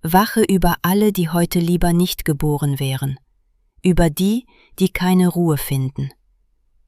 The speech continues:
Über die, denen auf ein Leid schon das nächste folgt. Gott, du hast Hiobs Fluch nicht überhört und ihn nicht dafür verworfen. Höre auch,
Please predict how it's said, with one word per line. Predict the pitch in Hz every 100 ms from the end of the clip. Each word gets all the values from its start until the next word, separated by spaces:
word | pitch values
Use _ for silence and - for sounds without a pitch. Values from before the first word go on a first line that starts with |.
| - -
Über | 170 160
die, | 151 170 190 214 _ _ _ -
denen | 170 165 165 -
auf | 160 -
ein | 165 160
Leid | 156 165 202 -
schon | 185 170
das | 156 -
nächste | 180 190 - -
folgt. | 143 135 131 - - - _ _ _ _ _ _ _ _ _
Gott, | - 147 - - - _ _ _ -
du | 165
hast | 160 160 -
Hiobs | - 196 185 - -
Fluch | - 185 190 -
nicht | 170 165 -
überhört | - 151 151 175 185 156 - - _ _ _
und | 170 170 -
ihn | 180 180
nicht | 214 -
dafür | 170 - 165
verworfen. | - 156 147 147 143 - 143 - _ _ _ _ _ _ _ _ _ _
Höre | 196 196 196 190
auch, | 165 165 175